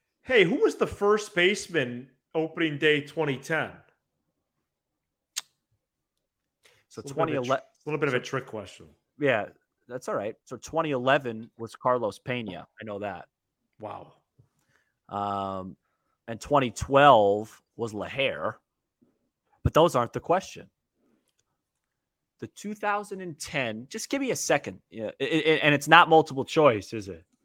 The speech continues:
Speaker 1: No, no.
Speaker 2: Okay. Two thousand, you said kind of a trick question, so that kind of messes with my head. Well,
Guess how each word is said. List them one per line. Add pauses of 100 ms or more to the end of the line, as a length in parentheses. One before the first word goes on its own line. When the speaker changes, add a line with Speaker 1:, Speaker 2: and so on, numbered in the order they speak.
Speaker 1:
No,
no.
Speaker 2:
Okay. (720)
Two
thousand,
you
said
kind
of
a
trick
question,
so
that
kind
of
messes
with
my
head. (480)
Well,